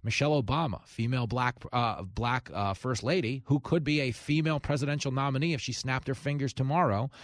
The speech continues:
and would have a very good chance of winning, regardless of whether or not you agree with her politics. She's beloved. Okay,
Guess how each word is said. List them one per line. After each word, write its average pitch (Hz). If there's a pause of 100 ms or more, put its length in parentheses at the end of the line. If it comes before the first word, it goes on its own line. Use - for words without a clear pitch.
(160)
and 123
would 139
have 139
a 131
very 156
good 151
chance 156
of 117
winning, 147 (480)
regardless 135
of 139
whether 151
or 135
not 139
you 139
agree 131
with 135
her 113
politics. 170
She's 143
beloved. 151 (580)
Okay, 135